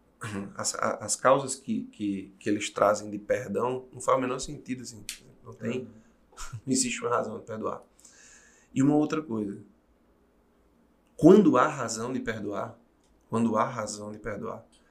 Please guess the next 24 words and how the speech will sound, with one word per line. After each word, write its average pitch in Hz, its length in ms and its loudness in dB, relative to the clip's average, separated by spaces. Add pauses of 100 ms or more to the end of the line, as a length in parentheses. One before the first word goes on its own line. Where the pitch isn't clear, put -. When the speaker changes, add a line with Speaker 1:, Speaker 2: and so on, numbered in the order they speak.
(400)
Speaker 1:
não 139 540 4
conseguir 120 640 -6
perdoar, 104 680 -4 (1160)
preste 113 220 -8
atenção 113 360 -10
nisso, 104 200 -12
que 104 60 -10
é, - 100 -8
isso - 160 -8
é, - 20 -6
isso - 380 -8
é, 110 180 -2 (1040)
não 117 400 4
conseguir 135 440 -4
perdoar 113 720 -4
é 110 100 -6
dizer 107 640 -8
que - 80 -14
você 110 240 -8
é 104 60 -6
igual 101 280 -4
a 113 160 -6
ele. 101 200 -16 (1040)
Speaker 2:
Sim. 113 240 -20